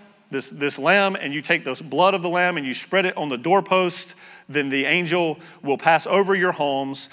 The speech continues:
And so by the blood of the lamb, you will be spared. That is a way big oversimplification.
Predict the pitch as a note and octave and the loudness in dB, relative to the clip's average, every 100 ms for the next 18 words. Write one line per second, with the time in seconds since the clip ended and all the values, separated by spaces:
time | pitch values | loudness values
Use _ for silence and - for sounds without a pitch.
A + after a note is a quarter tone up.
0 | - D3+ - F3 D3+ C#3+ C3 C#3+ E3 G3 | -8 -4 0 0 2 2 0 2 4 4
1 | F3+ F3+ E3+ E3 D3 D3 D3 - - _ | 0 -2 -2 -2 -2 -4 -8 -20 -20 _
2 | _ _ _ _ - D#3+ D#3 C#3 C3 - | _ _ _ _ -6 -2 0 0 -4 -2
3 | C3+ G2+ C#2+ - - _ _ _ _ _ | -2 -2 -6 -16 -20 _ _ _ _ _
4 | _ _ _ _ _ _ _ _ _ _ | _ _ _ _ _ _ _ _ _ _
5 | _ _ _ _ _ _ _ _ _ _ | _ _ _ _ _ _ _ _ _ _
6 | _ _ _ _ _ _ _ _ _ _ | _ _ _ _ _ _ _ _ _ _
7 | _ _ _ _ - C3+ B2 A#2 G#2 - | _ _ _ _ -2 0 0 -2 -4 -8
8 | - - B2 C#3 D3+ D3+ C3+ B2 C3 B2+ | -16 -20 -8 -2 -2 -2 -4 -4 -2 -2
9 | - C3 B2+ A#2 C#3+ B2+ B2 A#2+ A2+ F#2 | -4 -6 -6 -8 -10 -12 -14 -10 -8 -10
10 | F2+ | -14